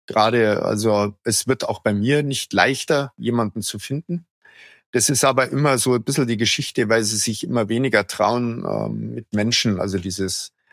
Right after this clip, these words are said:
einfach so mit jemandem reden zu können. Da hat jeder so ein bisschen Angst davor. Es hat auch jeder irgendwie Angst davor, überhaupt zu unterrichten. Die Angst können wir eigentlich bei uns in der Skischule zumindest jedem nehmen.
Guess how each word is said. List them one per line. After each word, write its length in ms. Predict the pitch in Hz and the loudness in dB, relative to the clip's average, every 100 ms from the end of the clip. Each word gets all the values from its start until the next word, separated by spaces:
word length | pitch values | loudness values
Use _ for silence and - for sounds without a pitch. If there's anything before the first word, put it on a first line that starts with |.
| _ | _
einfach 280 | 113 110 117 | -2 0 0
so 160 | - 123 | 0 0
mit 200 | 110 95 | 0 0
jemandem 440 | 113 120 107 104 | 2 2 2 0
reden 320 | 92 123 147 | 2 2 2
zu 180 | 117 123 | 0 0
können. 420 | 107 120 113 107 - - - - | 2 2 2 0 -6 -20 -14 0
Da 140 | 104 | 2
hat 140 | 107 104 | 2 0
jeder 200 | 123 113 | 0 2
so 140 | 120 | 0
ein 40 | |
bisschen 200 | 110 113 | 0 -2
Angst 320 | - 139 - 165 | 0 -2 0 0
davor. 300 | 151 165 151 | 0 2 2
Es 180 | 127 | 2
hat 160 | 139 131 | 0 2
auch 180 | 120 - | 0 0
jeder 480 | 117 143 175 139 - | 0 2 2 2 0
irgendwie 320 | - 147 135 | -2 0 2
Angst 340 | - 143 147 - | 0 0 0 0
davor, 520 | 127 - 135 131 120 _ _ _ - | 0 2 2 2 0 _ _ _ -4
überhaupt 420 | 139 151 104 104 | 2 4 2 0
zu 140 | 107 | -4
unterrichten. 600 | 104 98 101 107 - - _ _ _ | -4 -2 -2 -2 -4 -16 _ _ _
Die 120 | 135 151 | 0 2
Angst 320 | 135 131 - | 2 2 0
können 300 | 135 120 110 | 0 2 2
wir 260 | 117 156 | 2 4
eigentlich 320 | 143 143 143 - | 2 2 0 0
bei 80 | |
uns 240 | - 156 202 | 0 2 2
in 80 | 175 | 4
der 80 | |
Skischule 460 | 160 - 160 156 135 | 2 2 2 2 0
zumindest 480 | - 131 131 113 - | 2 2 2 2 2
jedem 260 | 117 104 | 0 2
nehmen. 420 | 101 117 151 139 | 2 4 2 0